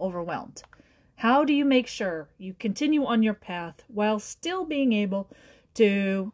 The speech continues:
bat off all the crazy stuff and not feel like the world is, is closing in on you? And this is something that I think we all focus, um,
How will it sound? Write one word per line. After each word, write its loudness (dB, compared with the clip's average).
bat 6
off 2
all 2
the -4
crazy -2
stuff -6
and 6
not 2
feel 0
like -2
the -2
world -8
is, -10
is -4
closing 2
in 2
on -2
you? -12
And 2
this 2
is 0
something 2
that 2
I 2
think -4
we -10
all 2
focus, -2
um, 0